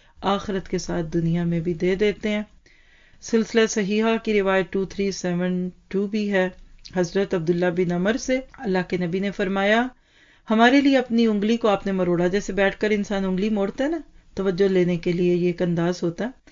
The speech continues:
फिर फरमाया, "सिला रहमी रहमान से मिली हुई शाख है, इसकी एक फसीह व बलीग जुबान है, जिसे चाहती है, जैसे चाहती है कलाम करती है।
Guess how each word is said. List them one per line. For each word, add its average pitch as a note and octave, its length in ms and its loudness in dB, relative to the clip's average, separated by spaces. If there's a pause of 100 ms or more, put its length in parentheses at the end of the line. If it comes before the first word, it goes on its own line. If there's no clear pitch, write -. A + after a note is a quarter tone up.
(280)
फिर C4+ 120 2
फरमाया, A#3+ 380 4
"सिला B3+ 340 2
रहमी G3+ 540 0
रहमान F#3+ 520 0
से G#3 200 -2
मिली F#3 300 0
हुई G#3 240 -4
शाख F3+ 460 -4
है, A#3 140 -4 (800)
इसकी B3+ 320 0
एक B3 200 0
फसीह A3+ 440 0
व A#3+ 120 6
बलीग G3 340 2 (100)
जुबान F3+ 460 0
है, A#3 160 -6 (180)
जिसे G#3+ 380 0
चाहती B3+ 500 0
है, C4 200 0 (100)
जैसे A3 340 0
चाहती A#3+ 460 -2
है A3+ 60 2
कलाम F#3+ 380 0
करती A3 380 -4
है। C4 180 -2